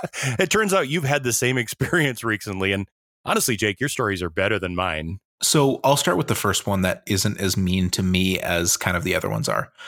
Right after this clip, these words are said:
Speaker 2: I have some good family folks, some cousins that are in town from New York for a month, uh, because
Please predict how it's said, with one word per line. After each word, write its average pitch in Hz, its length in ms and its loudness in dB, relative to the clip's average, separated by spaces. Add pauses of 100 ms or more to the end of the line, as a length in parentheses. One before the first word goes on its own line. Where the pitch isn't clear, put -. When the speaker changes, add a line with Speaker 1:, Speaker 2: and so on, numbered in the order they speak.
(180)
Speaker 2:
I 107 680 4 (120)
have 113 260 4
some 110 300 2
good 107 200 2
family 101 580 2
folks, - 480 0
some 98 200 0
cousins 98 380 0
that 95 120 -2
are 98 80 0
in 95 120 -2
town 95 320 0
from 98 180 -2
New 98 80 2
York 95 360 0 (300)
for 113 120 2
a 101 60 6
month, 95 500 2
uh, 95 180 2
because 90 540 0